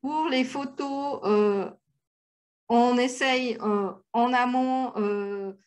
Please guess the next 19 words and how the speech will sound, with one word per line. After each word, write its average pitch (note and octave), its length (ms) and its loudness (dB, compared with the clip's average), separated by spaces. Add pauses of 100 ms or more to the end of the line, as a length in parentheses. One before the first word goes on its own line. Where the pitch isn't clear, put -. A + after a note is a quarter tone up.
(200)
de, A3+ 760 2
d'avoir A3 220 2
une A#3+ 120 0
photo B3 280 -6 (100)
qui B3+ 80 -8
représente, G#3+ 760 0
euh, F#3+ 220 4
bien, A3 580 2
euh, F3+ 280 -6
l'état, A3 760 0
euh, F3+ 180 -8
de F3+ 100 -2
référence C4 1000 -2 (200)
et C#4 460 -2 (160)
en A#3 160 4
aval A#3 480 4
aussi B3+ 520 -2
des A3+ 140 4
photos A#3 500 -4